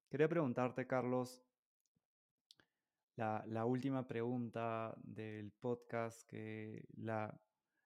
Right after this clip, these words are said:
la insertamos el año pasado y ha tenido una respuesta bien bonita. Es, imagínate que te está escuchando ahorita el Carlos de quince años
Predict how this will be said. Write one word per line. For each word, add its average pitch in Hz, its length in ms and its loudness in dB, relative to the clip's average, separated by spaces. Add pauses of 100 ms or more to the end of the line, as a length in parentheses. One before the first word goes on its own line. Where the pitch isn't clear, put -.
(800)
la 117 100 -2
insertamos 127 680 2
el 117 140 0
año 123 180 0
pasado 123 500 2
y 120 100 2
ha 117 100 2
tenido 120 280 0
una 120 240 0
respuesta 117 500 -6
bien 117 200 2
bonita. 113 420 -2 (840)
Es, 131 500 -2 (360)
imagínate 135 520 4
que 135 80 2
te 117 60 0
está 127 160 -2
escuchando 127 460 0
ahorita 123 580 4 (920)
el 113 220 -4
Carlos 120 520 2
de 113 300 2
quince 127 680 2
años 110 760 0